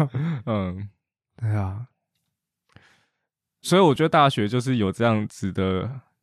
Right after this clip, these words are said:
Speaker 1: 好处啦，你可以一直去尝试，一直去碰壁，然后慢慢的找到自己的方向去，去努力吧。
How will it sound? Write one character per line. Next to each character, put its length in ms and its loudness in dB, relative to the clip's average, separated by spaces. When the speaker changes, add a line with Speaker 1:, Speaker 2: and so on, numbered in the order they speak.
Speaker 1:
好 320 -2
处 300 0
啦， 240 0
你 100 2
可 200 2
以 100 2
一 60 2
直 120 2
去 160 0
尝 300 -2
试， 240 -2
一 100 0
直 140 0
去 160 -4
碰 340 -4
壁， 240 -6
然 120 0
后 80 2
慢 180 2
慢 160 0
的 120 -2
找 180 -4
到 160 0
自 180 -6
己 300 -4
的 240 -8
方 200 -2
向 240 -2
去， 380 -8
去 220 -2
努 220 0
力 180 0
吧。 280 -6